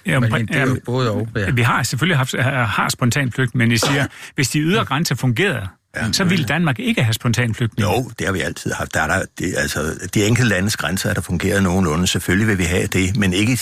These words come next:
Speaker 3: slet ikke i det omfang, som vi havde i to tusind og femten. Naturligvis ikke.
Speaker 1: Nej, men, men altså, hvis man blev registreret ved den ydre grænse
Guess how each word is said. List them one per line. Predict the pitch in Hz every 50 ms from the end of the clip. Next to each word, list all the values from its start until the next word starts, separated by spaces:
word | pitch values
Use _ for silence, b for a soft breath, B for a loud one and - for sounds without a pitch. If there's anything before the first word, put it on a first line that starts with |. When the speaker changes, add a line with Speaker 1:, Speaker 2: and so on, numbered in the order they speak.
| - - - - 107
Speaker 3:
slet | - - 90 113
ikke | 139 135 104
i | 98
det | - 95
omfang, | 92 95 98 - 110 101 95
som | - 101 92
vi | 85
havde | 78 85 92
i | 95
to | - 101 90
tusind | - - 90 95 - 92
og | 87
femten. | - 73 76 85 82 - 90
Naturligvis | 90 85 - - 92 110 104 90 82 -
ikke. | - 78 85 92 95 B B B B B B 90 B B B B
Speaker 1:
Nej, | 262 233 170 139 131 120 117 113 127 165
men, | 190 175 139 131 127
men | 120 120 120
altså, | 117 110 - -
hvis | 117 - - 120
man | 107 113 110 107
blev | 95 110 107
registreret | 104 113 120 120 - - 160 202 196 143
ved | 123 123
den | 117 123
ydre | 135 175 185
grænse | 139 117 110 127 135 - 123